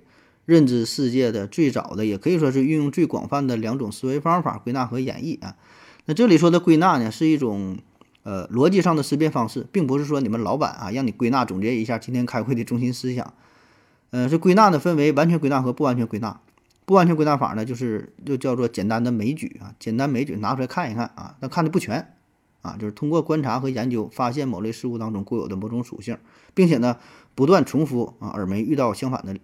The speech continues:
事例啊，从而判断，呃，所有的该类对象都有这一属性的推理方式啊。当然，这种不完全归纳的时候，并不确保一定正确啊，但确实挺管用，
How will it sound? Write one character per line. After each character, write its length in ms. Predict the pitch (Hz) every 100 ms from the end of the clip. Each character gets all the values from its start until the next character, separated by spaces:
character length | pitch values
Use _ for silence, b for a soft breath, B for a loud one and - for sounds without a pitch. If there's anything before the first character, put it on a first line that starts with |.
| _ _ _ _ _
事 220 | - 180
例 240 | 165 180 -
啊， 140 | 92
从 160 | - 113
而 140 | 78
判 260 | - - 131
断， 180 | 117 - b b b b b b _ -
呃， 400 | 117 104 95 - _
所 240 | - 143 185
有 220 | 160 98
的 160 | 107 85
该 200 | - 135
类 280 | 127 151 117
对 260 | - 196 127
象 340 | 127 95 -
都 180 | - 156
有 160 | 147 -
这 160 | -
一 140 | 127 104
属 200 | - -
性 140 | 104
的 100 | 98
推 160 | 85 98
理 80 | -
方 220 | 82 -
式 160 | - - _ _
啊。 200 | 95 107
当 140 | 127 139
然， 100 | 143
这 140 | 143
种 200 | 117 95 -
不 80 | -
完 120 | 127
全 140 | 123 120
归 80 |
纳 160 | 113 117
的 100 | 104
时 140 | 101
候， 140 | 101 98
并 260 | - 151
不 140 | 127 123
确 200 | - 135
保 160 | 113 -
一 60 |
定 140 | 113 120
正 200 | 190 147
确 180 | - - _
啊， 160 | - -
但 180 | 117 151
确 160 | 160 170
实 80 | 165
挺 160 | 175
管 160 | 202 90
用， 160 | 180